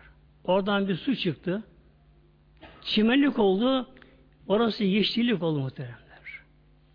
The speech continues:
Bir gün bir münkir, inkar, inkarcı yani, inkarcı, inanmayan bir kişi Hazreti Muhyiddin Arabi'ye gelmiş.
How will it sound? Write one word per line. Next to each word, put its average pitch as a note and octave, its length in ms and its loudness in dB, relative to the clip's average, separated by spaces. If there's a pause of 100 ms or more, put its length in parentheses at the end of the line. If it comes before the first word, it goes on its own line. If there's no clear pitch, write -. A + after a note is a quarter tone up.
(1500)
Bir C#4+ 260 2
gün A#3+ 260 0
bir C4+ 260 0 (800)
münkir, G#3+ 880 2 (920)
inkar, F#3+ 460 0
inkarcı E3+ 720 0
yani, B2+ 280 -4 (340)
inkarcı, E3 580 0
inanmayan F#3+ 460 2
bir C3+ 100 -2
kişi C4 480 -2 (1600)
Hazreti A#3+ 440 -2
Muhyiddin G#3 420 0
Arabi'ye F#3+ 440 2
gelmiş. C#3 720 -2